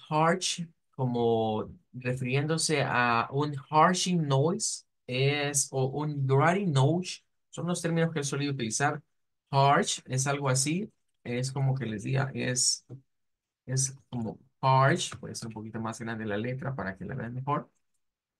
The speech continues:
Eh, harsh and grating noise. Esa es la descripción que el autor dio cuando le preguntaron, "Bueno, ¿y qué significa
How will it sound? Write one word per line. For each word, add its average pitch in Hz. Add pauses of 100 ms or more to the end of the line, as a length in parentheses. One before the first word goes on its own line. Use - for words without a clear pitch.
(320)
Eh, 135 (360)
harsh 180 (300)
and 156
grating 151
noise. 117
Esa 180
es 214
la 185
descripción 151
que 147
el 135
autor 131
dio 135
cuando 165
le 127
preguntaron, 120
"Bueno, 123
¿y 117
qué 117
significa 156